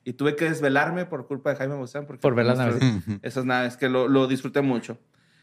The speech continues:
Speaker 1: Y aparte, el piloto de la ex-, de, el exdirector de la Marina, de la Marina, Ryan Graves, güey, pues ya había dicho, ¿no? Que tienen en su posesión cuerpos, este, no biológicos y naves, este,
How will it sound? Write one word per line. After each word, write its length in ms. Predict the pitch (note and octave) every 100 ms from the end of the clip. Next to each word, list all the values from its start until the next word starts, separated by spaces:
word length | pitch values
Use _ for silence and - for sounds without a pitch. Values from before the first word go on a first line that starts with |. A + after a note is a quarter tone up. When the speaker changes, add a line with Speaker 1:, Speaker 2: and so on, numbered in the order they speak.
| -
Speaker 1:
Y 120 | G3+
aparte, 340 | B3 G#3+ A3 A3
el 80 | -
piloto 640 | D#3 D3+ F#3 F3+ E3+ D3+
de 340 | C#3+ B2+ A#2+
la 140 | A#2+ A#2+
ex-, 120 | -
de, 380 | C3 B2 A#2+ A#2
el 100 | B2+
exdirector 400 | B2 B2 C3 C3+
de 80 | D3+
la 80 | E3+
Marina, 360 | D#3 C3+ E3 D#3+
de 100 | C#3
la 60 |
Marina, 340 | C3 C3 D3+ D#3+
Ryan 240 | D3 D3+
Graves, 340 | D#3 F3+ F#3 F#3
güey, 140 | F#3
pues 140 | B2
ya 100 | A#2+
había 220 | A2+ C3 B2
dicho, 260 | A#2 B2+
¿no? 200 | - B2+
Que 120 | - A#2
tienen 300 | A#2 B2 C#3+
en 80 |
su 140 | C3+ A#2
posesión 420 | A2+ G#2 A#2+ A#2
cuerpos, 440 | B2 A#2+ B2 B2+
este, 360 | A#2 - F#2+ F2+
no 120 | G2+
biológicos 560 | G#2+ A2 A2 A2+ - -
y 40 |
naves, 380 | G2 F#2 G2 _
este, 360 | - _ _